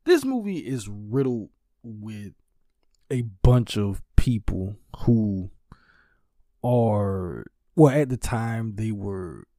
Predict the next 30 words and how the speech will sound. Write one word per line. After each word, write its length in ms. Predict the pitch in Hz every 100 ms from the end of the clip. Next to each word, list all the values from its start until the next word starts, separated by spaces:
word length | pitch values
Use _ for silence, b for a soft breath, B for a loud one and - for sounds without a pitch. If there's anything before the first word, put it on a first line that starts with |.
| _ -
like, 400 | 101 98 - - _ _
known 460 | 139 120 135 139 139
black 260 | 127 117 -
comedians, 680 | 120 110 101 98 98 - - - - - - _ _ _ _ _ - -
or, 560 | 113 110 107 104 98 92
you 120 | 120
know, 200 | 123 110
they 120 | 110
were 120 | 120
just 240 | 110 113 104
showing 280 | 120 110 110
up 140 | -
in, 80 | 107
like, 200 | 98 87
hood 300 | 113 113 95
movies 400 | 101 107 98 -
and 80 | -
stuff 320 | - 101 -
like 240 | 95 87
that. 220 | 98 98 - b b b b b -
Um, 460 | 104 101 101 98 95
quite 180 | - 139
a 40 | 120
few 160 | 120
people 320 | - 117 107
from 560 | 104 - 104 98 92 87 -
Friday, 760 | - - 120 110 87 87 95 107
which 180 | - 98
came 280 | - 98 95
out 220 | 90 82